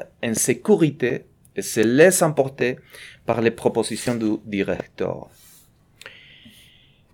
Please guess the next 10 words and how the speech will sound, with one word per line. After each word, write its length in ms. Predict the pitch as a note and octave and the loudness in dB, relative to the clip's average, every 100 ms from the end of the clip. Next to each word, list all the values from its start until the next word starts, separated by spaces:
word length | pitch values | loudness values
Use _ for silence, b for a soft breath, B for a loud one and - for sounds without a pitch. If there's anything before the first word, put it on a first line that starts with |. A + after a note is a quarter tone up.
| _ - | _ 2
Et 340 | A#2+ A#2+ A2+ | 8 12 10
par 160 | - C#3 | 10 8
rapport 300 | D3+ G3 G3 | 10 12 12
à 60 | E3 | 12
l'écriture 920 | C#3+ C3+ C3+ C#3+ C#3 G3 F#3+ D#3 - - _ | 10 8 4 2 4 10 10 10 2 -10 _
et 220 | - A2+ G#2+ | 2 4 8
la 140 | A#2+ | 8
mise 200 | D#3 D#3+ | 6 6
en 120 | C#3 | 4
scène, 580 | B2 D3+ E3+ F#3+ B2+ | 6 8 8 6 4